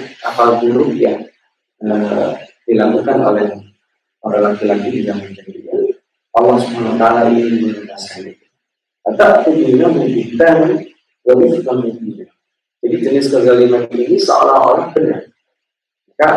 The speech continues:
Allah Subhanahu wa Taala mengkritisi dengan pertanyaan. Kata kudunya, bagaimana mungkin kau mengambil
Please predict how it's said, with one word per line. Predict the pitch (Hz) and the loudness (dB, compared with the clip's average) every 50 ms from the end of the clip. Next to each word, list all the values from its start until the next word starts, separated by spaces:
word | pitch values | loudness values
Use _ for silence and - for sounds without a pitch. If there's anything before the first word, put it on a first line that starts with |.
| 156 - | 0 0
Allah | 120 135 143 120 | 2 2 2 0
Subhanahu | 117 - 127 127 123 113 110 | 0 -2 -2 -2 0 0 -2
wa | 110 | -2
Taala | 110 107 107 107 131 160 170 - - - - _ _ _ _ _ _ _ _ 120 | 0 0 0 2 2 2 0 0 -4 -10 -14 _ _ _ _ _ _ _ _ -8
mengkritisi | 123 120 123 123 123 123 120 123 117 127 - - | -8 -4 2 2 2 2 2 0 -2 0 0 0
dengan | 117 113 107 107 107 | 0 0 0 -2 -4
pertanyaan. | - - - - - 101 101 - - 98 95 - _ | -6 -8 -8 -8 -8 -10 -10 -14 -18 -20 -20 -20 _
Kata | _ - - 214 - - - - | _ -6 -2 0 0 0 0 -2
kudunya, | 160 143 - - - - - - - - - - - | -4 -2 -2 -2 -2 -2 -4 -4 -8 -12 -8 -4 -2
bagaimana | - - 151 147 151 156 151 151 156 | 0 0 0 0 0 0 -2 -2 -6
mungkin | 156 151 151 - 147 - - _ _ _ | -6 -10 -12 -18 -20 -20 -20 _ _ _
kau | - - 135 - - - - - _ _ _ _ _ _ | 0 2 2 2 2 0 -4 -8 _ _ _ _ _ _
mengambil | - 123 127 127 123 123 120 113 113 123 120 120 123 120 120 120 | -2 -2 0 2 2 2 2 2 4 4 4 6 4 2 0 -2